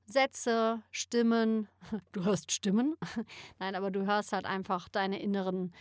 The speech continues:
das Gequatsche halt, ne? Also alles, was sich zwischen deinen Ohren abspielt.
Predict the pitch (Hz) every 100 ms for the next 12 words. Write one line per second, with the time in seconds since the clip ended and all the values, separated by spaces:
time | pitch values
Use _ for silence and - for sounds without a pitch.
0 | - - - 403 - 381 - 240 196 185
1 | 208 240 233 220 - 262 262 240 226 -
2 | - 269 - 247 240 - - - _ 185
3 | 226 220 226 - 247 233 190 - 180 -
4 | - 143 - -